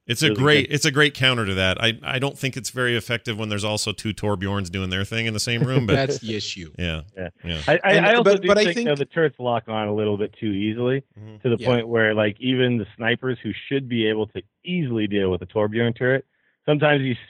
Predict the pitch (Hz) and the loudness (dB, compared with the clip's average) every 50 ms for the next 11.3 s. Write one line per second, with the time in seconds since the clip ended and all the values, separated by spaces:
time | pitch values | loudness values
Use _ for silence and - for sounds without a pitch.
0 | _ _ 131 139 143 120 - 123 131 151 185 - - _ _ - 113 120 120 117 | _ _ 2 2 2 2 2 2 2 2 2 0 -2 _ _ -4 -2 -2 0 -2
1 | 104 - 165 165 156 147 - 143 139 127 127 143 160 151 123 113 - - 123 117 | -2 0 2 2 2 2 2 0 0 2 2 2 2 2 2 -2 -6 -4 -4 -4
2 | 113 117 127 135 127 113 110 107 104 - - 104 101 101 104 101 98 - 82 - | -4 -2 -2 0 0 2 0 0 -2 -6 -8 -6 -4 -4 -4 -4 -4 -6 -8 -8
3 | - 110 104 92 87 - _ _ _ _ - 76 - - 95 113 117 117 107 101 | -4 -2 -2 -2 -2 -6 _ _ _ _ -20 -16 -8 -4 0 2 2 2 0 -2
4 | 92 90 _ _ _ _ - 110 110 113 120 117 113 110 110 110 117 113 - - | -8 -20 _ _ _ _ -6 -4 0 2 4 4 4 4 2 0 -2 -2 -4 -6
5 | 123 - 147 139 - 95 98 - _ _ _ _ _ _ - 226 220 175 - - | -6 -4 -4 -4 -4 -6 -10 -10 _ _ _ _ _ _ -2 0 0 0 0 -2
6 | 147 139 131 123 117 107 - 123 110 101 90 - - - 98 92 82 - - 98 | 0 2 2 0 0 -2 -4 -6 -6 -6 -8 -12 -10 -6 -6 -6 -4 -4 -2 -2
7 | 92 90 87 90 90 - - 90 87 87 80 - - - 82 90 - - - 87 | -2 -2 -2 -6 -6 -8 -10 -12 -10 -10 -10 -8 -8 -10 -10 -10 -12 -18 -20 -20
8 | 87 - _ _ _ _ _ _ - - - - - - - 165 175 180 175 - | -20 -20 _ _ _ _ _ _ -20 -18 -18 -18 -12 -6 -2 0 2 2 2 0
9 | 202 208 202 202 - 190 - - - 160 165 - - 180 185 190 190 196 180 151 | -2 -2 -2 -2 -4 -4 -6 -6 -10 -10 -10 -4 0 2 2 2 2 0 -2 -2
10 | 127 - - 123 113 110 107 104 98 - 117 110 107 110 107 - 143 127 135 135 | -2 -4 -4 -4 -2 -2 -4 -6 -6 -6 -4 -2 -2 -2 -2 -4 -2 0 2 2
11 | 123 113 110 110 101 | 2 2 -2 -4 -8